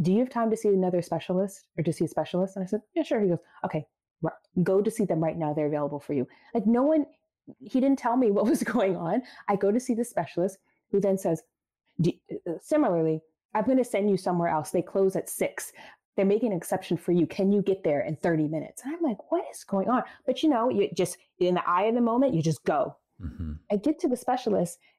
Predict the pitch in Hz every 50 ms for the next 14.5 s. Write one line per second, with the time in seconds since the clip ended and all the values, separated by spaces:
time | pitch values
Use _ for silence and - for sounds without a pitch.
0 | _ - 208 202 196 196 196 196 196 - - - 196 233 320 320 - 403 392 359
1 | 254 165 - - - 165 170 180 - - - 190 170 143 - - - - - -
2 | _ _ _ _ _ _ - 202 196 196 196 196 180 170 165 - - 185 208 214
3 | - 254 247 254 240 - - _ _ _ _ _ _ - 175 190 180 - 196 220
4 | 226 226 185 180 165 151 143 147 170 202 247 254 254 _ _ _ - 185 185 -
5 | 185 175 170 170 165 160 156 156 160 160 - _ _ _ 175 160 156 - 156 156
6 | 156 170 196 226 254 269 - - 170 165 160 160 170 185 - - 185 - - 180
7 | - - 190 214 233 - - 175 175 170 196 233 - _ - - - _ _ _
8 | _ _ _ - 220 208 - 196 208 190 170 - - - 233 240 320 320 247 226
9 | 226 208 180 - - - 196 - - 202 190 185 190 180 190 175 - 185 175 165
10 | - - - 233 226 233 240 254 254 254 - _ _ _ _ _ _ - 190 175
11 | 190 190 190 196 185 170 170 - 175 180 175 180 180 - 185 180 - - 190 175
12 | 170 156 - 170 160 180 180 185 - 175 196 190 180 160 156 156 - 190 170 151
13 | 143 - - 151 147 151 151 160 196 220 226 208 165 151 156 165 196 214 - -
14 | 170 151 160 147 151 151 175 208 - -